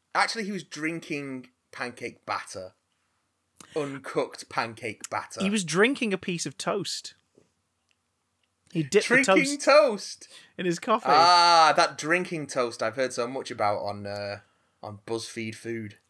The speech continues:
Speaker 2: I'm just gonna say
Speaker 1: BuzzFeed.
Speaker 2: this. You, you, you are <laughs> you're, you're more of a connoisseur and indeed an expert on, like, the worlds of and flavours of coffee.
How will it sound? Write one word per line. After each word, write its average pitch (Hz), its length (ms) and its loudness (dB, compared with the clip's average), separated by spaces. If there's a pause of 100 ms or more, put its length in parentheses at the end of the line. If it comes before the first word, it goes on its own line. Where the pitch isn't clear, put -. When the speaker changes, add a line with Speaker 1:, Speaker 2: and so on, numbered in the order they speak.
Speaker 2:
I'm 190 140 2
just - 120 -4
gonna 247 140 2
say 233 220 4
Speaker 1:
BuzzFeed. 220 40 2
Speaker 2:
this. 135 380 0
You, 190 160 -4
you, 214 360 -4
you 233 520 -2
are 208 300 2
<laughs> - 60 -16 (2500)
you're, 311 380 10
you're 311 260 8
more 269 260 10
of 233 80 4
a 233 60 0
connoisseur 208 800 2
and 180 180 2
indeed 185 380 -2
an 170 100 0
expert 156 480 2 (100)
on, 139 260 2
like, 131 380 -4
the 151 180 -2
worlds 139 520 2
of 131 220 2
and 123 180 -8
flavours 127 480 -6
of 127 240 -4
coffee. 110 480 -10